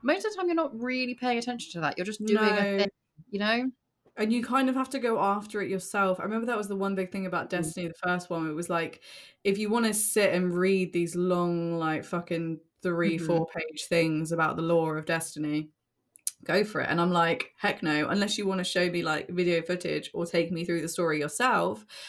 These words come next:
Speaker 2: I'm not, I'm not doing my homework." Let's put it that
Speaker 1: <laughs>
Speaker 2: way.
Speaker 1: Yeah.
Speaker 2: But that's fine. Like, I don't, I don't go to Destiny for that. I, I really like the P V P. I really like the P V E.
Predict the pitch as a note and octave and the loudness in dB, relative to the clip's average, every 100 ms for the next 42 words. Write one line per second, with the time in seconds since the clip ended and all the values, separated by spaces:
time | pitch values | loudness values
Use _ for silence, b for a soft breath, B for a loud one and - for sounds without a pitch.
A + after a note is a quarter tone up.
0 | B - G3 F#3+ E3 - B B - G3 | B 2 4 4 2 0 B B -2 2
1 | G3+ - F#3+ E3 E3 F#3 E3 D#3 D#3+ D#3 | 2 2 4 2 2 0 0 0 0 0
2 | - - _ _ E3+ - F3+ D#3 D#3+ - | -6 -12 _ _ -2 2 2 4 2 2
3 | D#3 D3 - F3 D#3 - - D4 - C4 | 0 -2 -4 0 0 2 0 2 0 -2
4 | - F#3 F3+ E3+ E3+ E3+ G#3+ A3 A#3+ A3+ | -4 0 0 0 -2 0 2 2 0 0
5 | F#3+ G#3+ A3+ - E3+ F3 F3+ F3 - E3+ | -2 0 -2 0 0 0 -2 -4 -4 -6
6 | E3+ E3+ D3+ D3+ D#3+ - F3 F#3 - E3+ | -6 -4 -4 2 4 6 4 2 0 -2
7 | F3 F3+ F#3 F3 E3 D#3+ - F3 F3 D#3+ | 2 4 4 4 2 0 -8 -8 -6 -4
8 | D3+ D3+ A3 G#3+ G#3 - F3+ F3 - F3 | -6 -2 0 0 -2 -4 -2 -2 -4 -10
9 | - E3 D#3 D#3 - G3+ G#3 G#3+ | -8 -6 -4 -4 0 0 0 -4